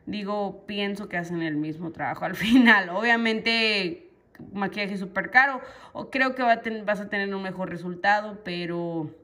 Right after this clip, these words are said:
pero bueno. Aquí, obviamente, volví a tomar mi corrector. Ah, tengo, no crean que cambié de color, solamente era diferente botellita porque, am, ya se me termina.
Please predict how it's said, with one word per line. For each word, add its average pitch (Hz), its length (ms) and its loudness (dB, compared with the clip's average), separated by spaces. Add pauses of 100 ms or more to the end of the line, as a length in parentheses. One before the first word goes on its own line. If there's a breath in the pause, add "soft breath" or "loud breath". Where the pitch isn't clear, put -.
(180)
pero 156 200 -6
bueno. 156 320 -4
Aquí, 302 640 0
obviamente, 240 540 2
volví 208 380 -2
a 254 120 2
tomar 202 580 2
mi 202 280 -2
corrector. 190 680 -2 (600 loud breath)
Ah, 202 640 6
tengo, 208 760 -4
no 220 320 -4
crean 233 180 0
que 214 140 -10
cambié 190 260 2
de 190 100 -2
color, 185 300 -6
solamente 180 720 -2
era 170 180 2
diferente 170 480 -4
botellita 165 640 -6
porque, 147 600 -12
am, 139 460 -6 (760)
ya 156 140 -4
se 160 100 -6
me 160 140 0
termina. 160 640 -2